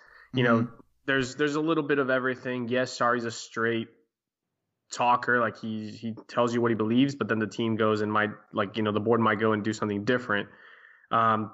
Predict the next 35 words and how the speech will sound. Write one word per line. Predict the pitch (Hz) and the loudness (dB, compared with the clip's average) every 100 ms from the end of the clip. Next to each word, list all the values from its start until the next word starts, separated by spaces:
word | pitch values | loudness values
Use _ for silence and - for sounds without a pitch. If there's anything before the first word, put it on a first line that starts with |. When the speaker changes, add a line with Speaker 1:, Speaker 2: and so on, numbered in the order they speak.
| - | -4
Speaker 1:
th-, | 147 139 | -2 0
just | 151 - | -2 -2
this | 139 147 | -4 0
morning, | 156 151 139 | 0 2 2
there | 135 | 0
was | 135 127 | 0 -4
some | 131 | -8
sort | - 131 | -6 -4
of | 123 | -4
link | 117 131 131 | -2 -2 -2
of, | 127 117 | -2 -2
of | 120 123 113 | -4 -6 -6
a | |
swap | 113 - 127 123 - | -8 -4 -2 -2 -2
deal | 131 131 127 | 0 4 2
for | 123 120 113 110 110 - - _ _ - | 0 0 2 2 0 -6 -20 _ _ -10
y-, | 120 120 | -6 -2
a | 123 | 0
Juve | 123 151 135 135 | 4 4 6 4
loanee | 135 131 127 131 | 2 0 0 -2
called | 123 123 | -2 -2
Rogelio | 120 110 - 135 139 120 113 | -2 -2 0 2 4 2 2
or | 110 | 0
something, | - 113 113 117 | -2 -4 -2 -2
and | 110 | 0
us | 120 123 - | 0 -2 -2
sem-, | 120 123 | -2 -4
sending | 120 127 117 120 | -4 -4 -4 -2
Emerson | 131 127 - 110 | 0 0 -2 -2
the | 110 | 0
other | 110 110 | 2 2
way. | 110 110 | 2 2
So | 110 117 | 0 0
it's | 117 113 - | 0 0 -2
just, | 135 - | -2 -4